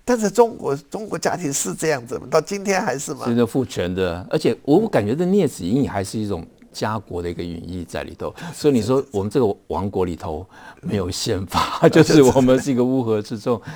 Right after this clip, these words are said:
Speaker 2: 这非常有意思。
Speaker 1: 它是另外一个国度。
Speaker 2: 就是一个国度，是。
Speaker 1: 另外一个国度，所以你刚刚提到的，这也是很奇怪。这本书在法国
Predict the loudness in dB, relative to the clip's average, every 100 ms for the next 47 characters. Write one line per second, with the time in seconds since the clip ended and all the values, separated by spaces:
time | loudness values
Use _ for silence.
0 | -14 -8 -4 -2 -2 0 0 0 0 -2
1 | -2 -2 -2 0 0 -2 -2 0 0 0
2 | -6 -8 -6 -2 0 -2 -2 -4 -4 -6
3 | -8 -10 -18 -16 -14 -14 -16 -10 -4 -2
4 | -2 -4 -8 -8 -12 -16 -6 -6 -2 0
5 | 0 -4 -8 -4 -2 -2 -8 -14 _ _
6 | -14 -6 -4 -4 -6 -8 -8 -10 -12 -10
7 | -8 -8 -8 -14 _ -4 -4 -2 -8 -2
8 | -2 -2 -4 -6 -10 -6 -4 -4 -6